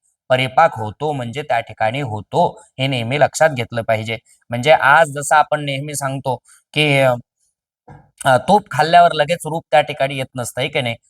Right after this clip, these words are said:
पण तूप खात राहिलो सारखं की हळूहळू, हळूहळू, हळू सहा महिन्यानं, वर्षभरानं रूप येतं. तर त्याच पद्धतीनं आपण सेवा करत राहिलो, व्रत वैकल्य करत राहिलो की हळूहळू त्याची योग्य वेळ आली की त्याचं ते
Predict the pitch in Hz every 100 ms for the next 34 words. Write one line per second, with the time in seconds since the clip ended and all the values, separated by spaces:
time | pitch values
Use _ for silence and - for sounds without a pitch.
0 | _ 139 139 190 190 - 170 220 190 165
1 | 156 156 147 131 127 135 - 185 - 139
2 | 190 180 147 151 135 139 147 131 139 127
3 | 131 - _ _ - - 135 147 135 127
4 | 131 131 127 123 143 123 113 117 143 123
5 | 120 120 117 - _ _ - 151 147 160
6 | 220 214 - 185 151 190 165 151 123 117
7 | _ _ _ - 139 143 202 196 185 185
8 | 190 180 196 208 156 139 135 131 135 160
9 | 160 143 147 160 160 151 147 175 175 139
10 | 123 131 - 208 139 165 233 214 165 175
11 | - 156 165 156 220 247 202 214 185 165
12 | 135 123 113 _ _ _ _ - 147 143
13 | 175 170